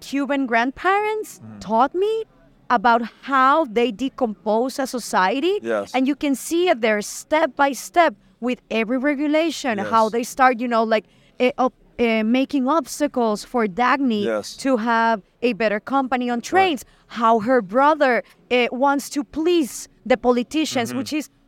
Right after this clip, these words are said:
Speaker 1: always what happens in Latin America,
Speaker 2: Mm-hmm.
Speaker 1: even with the crony businessmen, right?
Speaker 2: Mm-hmm.
Speaker 1: Like, like they say, "Well, you know, I know he's corrupt, but let, let's help
Speaker 2: Yeah.
Speaker 1: him because he's our corrupt,"
Speaker 2: Yes.
Speaker 1: instead of having another
Speaker 2: Right.
Speaker 1: one, right?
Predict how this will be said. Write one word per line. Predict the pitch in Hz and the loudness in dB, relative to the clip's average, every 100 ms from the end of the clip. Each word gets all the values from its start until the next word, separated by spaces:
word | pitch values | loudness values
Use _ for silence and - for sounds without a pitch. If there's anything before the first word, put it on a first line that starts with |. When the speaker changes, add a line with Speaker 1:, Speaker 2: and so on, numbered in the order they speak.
| _ - | _ -2
Speaker 1:
always | 262 254 240 226 | 0 2 2 0
what | 240 | -2
happens | 226 220 233 233 | 0 -2 -2 -4
in | 262 | 0
Latin | 226 202 233 | 0 0 -2
America, | 208 196 208 - 220 | 0 0 -2 0 0
Speaker 2:
Mm-hmm. | 233 | 0
Speaker 1:
even | 277 330 320 | -2 0 -2
with | 220 | -2
the | 226 | -4
crony | - 254 233 240 240 220 | -4 -2 0 0 -2 -2
businessmen, | 208 392 480 269 220 220 180 175 | 0 0 0 -4 -4 -4 -4 -4
right? | 156 170 294 | -2 0 0
Speaker 2:
Mm-hmm. | 262 | 0
Speaker 1:
Like, | 220 208 | -2 0
like | 226 226 196 | 0 0 0
they | 262 | -2
say, | 254 302 285 _ _ - | 0 -2 -2 _ _ 0
"Well, | 392 392 381 | 4 4 4
you | 392 | 2
know, | 381 349 330 - | 2 2 2 0
I | 330 | -2
know | 359 370 | 0 0
he's | 330 359 - | 0 -2 -2
corrupt, | 359 294 226 226 208 | -2 2 2 2 -2
but | 247 | 0
let, | 277 330 - | 2 2 0
let's | 269 339 - | 0 0 0
help | 247 269 269 | -2 0 0
Speaker 2:
Yeah. | 226 | 0
Speaker 1:
him | 269 | 0
because | 247 240 247 - _ | 0 0 -2 -2 _
he's | - 349 - - | -2 -2 -2 -4
our | 285 302 254 208 | 0 2 2 -2
corrupt," | - 202 185 - - 113 | -2 -2 -2 -4 -8 -12
Speaker 2:
Yes. | 110 98 - | -12 -12 -4
Speaker 1:
instead | 233 220 - 262 | -2 -2 0 0
of | 254 | 0
having | 220 240 240 240 | -2 0 0 0
another | 214 214 226 185 | 0 0 2 0
Speaker 2:
Right. | 165 208 | 0 0
Speaker 1:
one, | 180 | 0
right? | 180 180 202 | -2 -2 -4